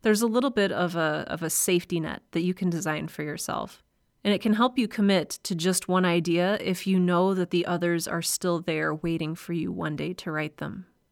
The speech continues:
You don't have to throw them away and just permanently choose one idea. You have the freedom to go back to that list at any time you like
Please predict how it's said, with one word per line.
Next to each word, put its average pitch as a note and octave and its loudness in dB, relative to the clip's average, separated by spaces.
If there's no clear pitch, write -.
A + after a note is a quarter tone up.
You G#3 -2
don't C4 2
have A#3 0
to F#3+ -2
throw F#3 2
them F3 2
away D#3+ -6
and F3+ 0
just F3 -2
permanently F3 2
choose D#3+ -4
one D#3 -6
idea. - -8
You A3 4
have C4 2
the C4 0
freedom G3+ 2
to F3+ -2
go F3 4
back E3 0
to F#3+ -6
that F3+ 0
list - -6
at - -4
any F#3+ 2
time F#3+ 0
you F#3 2
like D#3 -6